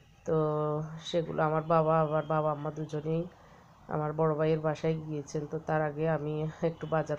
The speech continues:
করিয়ে নিয়েছি, কারণ সবজি, কাঁচামরিচ এগুলো নাই, ধনিয়া পাতাও নাই। তো আমি কিভাবে রাখি ফ্রিজে,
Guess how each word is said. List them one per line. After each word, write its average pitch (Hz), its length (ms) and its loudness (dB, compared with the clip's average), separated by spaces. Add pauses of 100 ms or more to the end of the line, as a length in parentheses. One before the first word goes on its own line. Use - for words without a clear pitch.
করিয়ে 156 240 -4
নিয়েছি, 156 340 -4
কারণ 147 300 -6
সবজি, 147 680 -10
কাঁচামরিচ 147 580 -6
এগুলো 147 280 -8
নাই, 147 280 -4 (1000)
ধনিয়া 151 280 -2
পাতাও 147 360 -2
নাই। 147 240 -2 (220)
তো 165 80 -8 (800)
আমি 156 180 -2
কিভাবে 160 440 0
রাখি 170 360 -2
ফ্রিজে, 160 500 -4